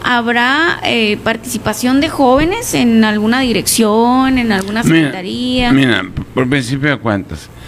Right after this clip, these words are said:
Speaker 2: se va a crear, eh, bueno, se va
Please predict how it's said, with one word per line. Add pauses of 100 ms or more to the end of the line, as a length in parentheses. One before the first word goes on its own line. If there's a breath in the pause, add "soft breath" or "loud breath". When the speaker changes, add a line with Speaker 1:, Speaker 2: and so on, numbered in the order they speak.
(240 loud breath)
Speaker 2:
se
va
a
crear, (500)
eh, (720)
bueno, (600 loud breath)
se
va